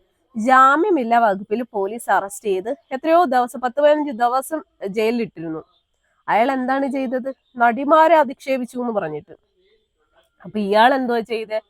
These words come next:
ആ ഒരു അത്രയും വലിയൊരു ദുരന്തത്തിൽ ജീവൻ നഷ്ടപ്പെട്ടു പോയൊരു സ്ത്രീയെ കുറിച്ചാണ് ഇമ്മാതിരി ഒരു, ആ, അധിക്ഷേപം അയാൾ നടത്തിയത്, ഒരു ജാതി അധിക്ഷേപം. അതുപോലെ ആ ഒരു സ്ത്രീ മരണപ്പെട്ടു പോയിട്ട് അവർക്കെതിരായിട്ട് ഇങ്ങനെ ഒരു കമന്റ് ഇടാൻ, ഉം, ആ, അയാൾ കാണിച്ച ഒരു മനസ്സ്.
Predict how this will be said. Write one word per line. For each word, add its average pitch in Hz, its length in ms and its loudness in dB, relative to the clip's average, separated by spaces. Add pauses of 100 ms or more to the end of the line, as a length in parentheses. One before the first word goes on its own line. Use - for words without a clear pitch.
(380)
ആ 233 80 2
ഒരു 277 200 -2
അത്രയും 294 420 2
വലിയൊരു 277 260 -2
ദുരന്തത്തിൽ 233 840 -6
ജീവൻ 226 500 -10
നഷ്ടപ്പെട്ടു 226 540 -8
പോയൊരു 233 320 -4
സ്ത്രീയെ 233 380 -6
കുറിച്ചാണ് 226 500 -4
ഇമ്മാതിരി 226 600 -2
ഒരു, 220 280 -6 (440)
ആ, 202 60 0 (380)
അധിക്ഷേപം 240 560 -2
അയാൾ 220 200 2
നടത്തിയത്, 190 520 -6
ഒരു 202 140 -4
ജാതി 208 500 0
അധിക്ഷേപം. 220 520 -4
അതുപോലെ 254 300 -2
ആ 277 40 -4
ഒരു 302 220 -2
സ്ത്രീ 311 320 -6 (280)
മരണപ്പെട്ടു 254 640 -2
പോയിട്ട് 285 300 -2
അവർക്കെതിരായിട്ട് 262 720 -4
ഇങ്ങനെ 294 440 -4
ഒരു 311 320 -4 (400)
കമന്റ് 254 380 0
ഇടാൻ, 262 300 0 (140)
ഉം, 220 160 -10 (120)
ആ, 214 320 0
അയാൾ 240 300 2
കാണിച്ച 240 420 -2
ഒരു 247 160 -2
മനസ്സ്. 226 600 -4